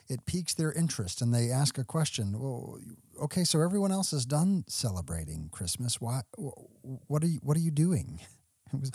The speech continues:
"Well, we're celebrating the twelve days of Christmas." Th-, they, they know the song, right? They know about the, the ten lords a-leaping and the, the, uh, the five golden rings, but,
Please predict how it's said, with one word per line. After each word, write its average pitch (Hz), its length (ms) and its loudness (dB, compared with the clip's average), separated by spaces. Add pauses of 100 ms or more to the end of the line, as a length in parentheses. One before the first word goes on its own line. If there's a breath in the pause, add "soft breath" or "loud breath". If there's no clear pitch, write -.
(280 loud breath)
"Well, 131 180 2
we're 185 140 0
celebrating 101 520 -2
the 117 80 0
twelve 135 300 -4
days 165 260 -2
of 98 100 -6
Christmas." - 420 -6 (320 loud breath)
Th-, 156 120 -2 (340)
they, 160 320 4 (300)
they 143 140 6
know 151 160 6
the 127 140 2
song, 160 680 2
right? 123 220 0
They 123 160 2
know 135 220 6
about 120 320 6
the, 104 200 2 (340 loud breath)
the 135 80 2
ten 135 240 6
lords 120 320 4
a-leaping 113 460 4
and 104 120 4
the, 101 260 0
the, 107 320 2
uh, 98 160 0
the 110 120 -4
five 113 400 2
golden 107 360 0
rings, 110 400 2 (420 loud breath)
but, 123 200 2